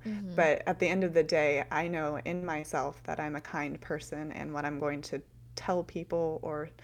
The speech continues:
Speaker 2: uh, you know, whatever content I'm creating, it's coming from a, a kind and loving place. And if you're going to twist that into something that it's not, well, th-, that's where you're coming from. That has nothing
Speaker 1: Yeah.
Speaker 2: to do with me.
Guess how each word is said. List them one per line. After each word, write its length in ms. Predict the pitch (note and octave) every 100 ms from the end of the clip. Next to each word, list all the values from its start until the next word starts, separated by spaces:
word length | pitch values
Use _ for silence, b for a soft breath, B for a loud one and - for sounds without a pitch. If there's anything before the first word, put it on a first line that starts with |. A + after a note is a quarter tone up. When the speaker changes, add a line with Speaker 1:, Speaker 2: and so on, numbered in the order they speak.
| B B B -
Speaker 2:
uh, 300 | F3 D#3+ D#3+ - - - -
you 80 | F3
know, 300 | D#3 C#3+ D#3+ - -
whatever 420 | F3 D#3 F3+ E3
content 520 | - E3+ E3 D#3+ E3
I'm 120 | D#3
creating, 460 | D#3 D#3 D#3 D3 D3
it's 100 | D#3+
coming 300 | - E3+ D#3+
from 200 | D#3+ D3+
a, 160 | C#3+ D3+ B B
a 60 | -
kind 400 | - D#3 D3 D3+
and 160 | D3+
loving 320 | D3 C#3+ C#3+ - - -
place. 380 | - C#3+ - -
And 160 | D3+
if 120 | D3+ D3+ -
you're 160 | D#3+
going 280 | C#3 C#3+ D3+
to 280 | - D3 C#3+ B B B
twist 320 | - F3+ F#3 -
that 240 | F#3+ -
into 160 | F3 E3
something 340 | D3+ D3+ D#3
that 140 | C#3+ C3
it's 180 | - -
not, 320 | C#3+ F3 A#3+ - - -
well, 280 | D#3 - -
th-, 180 | - -
that's 340 | - - - -
where 120 | E3+
you're 300 | D#3+ E3+ D#3+
coming 360 | D#3+ D3+ - -
from. 260 | F#2+ -
That 140 | - -
has 180 | E3+
nothing 280 | G3+ E3+ -
Speaker 1:
Yeah. 40 | E3
Speaker 2:
to 60 |
do 140 | - -
with 160 | -
me. 260 | D3+ C#3+ F#3+